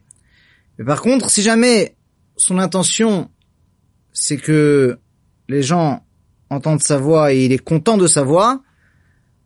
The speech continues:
alors à ce moment-là, c'est mauvais. Ou mikol makom, kol shemarich bitfilato lo tov haoseh mipnei torah hatzibur.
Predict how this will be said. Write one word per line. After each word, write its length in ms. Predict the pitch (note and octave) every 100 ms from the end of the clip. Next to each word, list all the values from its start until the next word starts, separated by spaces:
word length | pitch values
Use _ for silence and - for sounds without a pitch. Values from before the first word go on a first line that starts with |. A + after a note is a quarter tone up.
| _
alors 160 | B2 C#3
à 60 | D3+
ce 100 | D#3+
moment-là, 560 | D3+ D3 D#3+ F3+ - _ _ _ _ _ _ _ -
c'est 220 | - C#3+
mauvais. 360 | D3+ C3+ G2+ - _ - - - -
Ou 60 |
mikol 320 | C#3+ D#3+ A#3+ B3+
makom, 480 | G#3 D#3+ E3+ A3
kol 180 | - C4
shemarich 440 | A3+ A3+ A3 A#3 F#3+
bitfilato 460 | G#3+ F#3+ F3+ A3+
lo 140 | A3+ G#3+
tov 200 | G#3+ E3+
haoseh 260 | D#3+ A#3
mipnei 260 | A#3 F3 F#3
torah 260 | F3+ E3
hatzibur. 360 | D3 C3+ G2 -